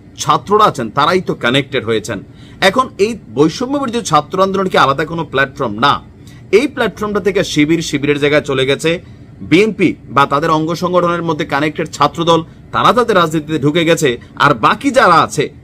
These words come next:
যারা ওই সময়টাতে কোনো রাজনৈতিক দলের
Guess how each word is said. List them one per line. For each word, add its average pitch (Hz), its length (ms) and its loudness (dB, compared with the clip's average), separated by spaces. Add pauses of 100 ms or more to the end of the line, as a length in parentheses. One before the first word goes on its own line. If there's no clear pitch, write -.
(160)
যারা 170 340 4 (260)
ওই 262 240 4
সময়টাতে 180 680 -4 (280)
কোনো 190 240 -2
রাজনৈতিক 160 600 0
দলের 180 220 2